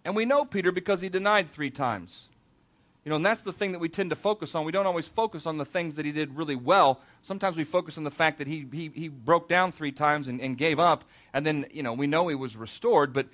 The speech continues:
that's sometimes the mark on him. But he did a lot of good stuff before, but his mouth did get him in trouble. You gotta watch the things that you're saying. That's why when I say we gotta boldly proclaim the truth.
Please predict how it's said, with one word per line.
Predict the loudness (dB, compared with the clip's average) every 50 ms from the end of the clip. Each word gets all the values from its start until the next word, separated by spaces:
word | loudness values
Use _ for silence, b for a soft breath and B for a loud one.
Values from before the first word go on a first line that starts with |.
| b b b b _
that's | 0 0 0 -2
sometimes | -8 -2 -2 -2 -2 0 2 2 2 2 0 -2
the | -4 0
mark | 4 4 4 4 2 2
on | 0 0 0
him. | 0 -4 -4 -4 -6 -12 _ _ _ b b b b b b b
But | 0 2
he | 2 2 2
did | 2 2
a | 4
lot | 6 6 4
of | 4 2
good | 0 -2 -2
stuff | -4 -2 2 4 4 4 2 0 -6 -16 -20 b b b b b
before, | -4 -4 -2 2 2 6 6 6 6 4 0 _ _ _ _ _ _ _ _ _ _ _ _ _ _ _ _
but | -4 -4
his | -2 0 2
mouth | 2 2 2 2 0
did | -2 -4 -6 -4
get | -4 -2 -2
him | -2 -2
in | -4 -2
trouble. | 2 2 2 2 2 -2 B B B B
You | 0
gotta | 2 2 2 4 2
watch | 2 4 2 2 2 0 -6 -12
the | -14
things | -4 0 0 0 0 -2 -6
that | -8 -6
you're | -6 -6 -6
saying. | -2 0 2 2 2 4
That's | 2 2 0 2 2
why | 2 2
when | 4 4 2
I | 2
say | 2 0 -2
we | 0 2
gotta | 2 0
boldly | 0 -4 0 2 6 6 6 6 4 2 -2 -4 -4 -4
proclaim | -2 -2 0 0 0 -4 -2 2 4 4 4 4 2 0 -2 -4 -10 _ _ _ _ _ _ _ _ _
the | -8
truth. | -6 -2 0 2 2 0 0 -4 -14 -20 -20